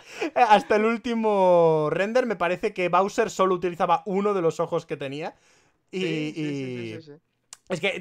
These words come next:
Speaker 1: daos cuenta de que es un montón de, de, de imágenes, más las que tenía Eric, que tenía distintas, eh,
Speaker 2: Claro, to-, todo lo que
Speaker 1: versiones.
Speaker 2: está-, to-,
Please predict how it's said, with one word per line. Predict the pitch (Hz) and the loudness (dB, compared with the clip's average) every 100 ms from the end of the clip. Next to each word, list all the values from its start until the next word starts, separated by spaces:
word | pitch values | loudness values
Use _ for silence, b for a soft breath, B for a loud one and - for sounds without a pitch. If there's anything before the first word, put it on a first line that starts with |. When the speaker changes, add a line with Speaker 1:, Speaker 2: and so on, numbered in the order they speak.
| 165 | -2
Speaker 1:
daos | 175 202 | -2 0
cuenta | - 214 262 | 0 2 2
de | |
que | 202 | 2
es | 196 | -6
un | 208 175 | -4 -4
montón | 135 113 - 185 120 | -6 -8 -4 -4 -4
de, | 104 101 104 | -10 -12 -10
de, | 110 | -10
de | 107 | -10
imágenes, | 113 147 131 110 127 | -8 -8 -10 -14 -8
más | 143 143 | -6 -6
las | 139 | -8
que | 139 | -10
tenía | 151 160 180 | -10 -8 -6
Eric, | 180 202 _ B B | -6 -8 _ B B
que | 190 | -6
tenía | 170 175 175 | -2 -2 -2
distintas, | 170 185 175 175 170 165 156 143 139 135 135 | -4 -6 -4 0 2 2 0 0 -2 -4 -6
eh, | 151 127 127 123 | -8 -6 -4 -4
Speaker 2:
Claro, | 123 123 | -4 -6
to-, | |
todo | 131 | -8
lo | |
que | 143 | -10
Speaker 1:
versiones. | 139 143 170 156 135 131 | -6 0 0 0 -6 -10
Speaker 2:
está-, | |
to-, | 139 | -14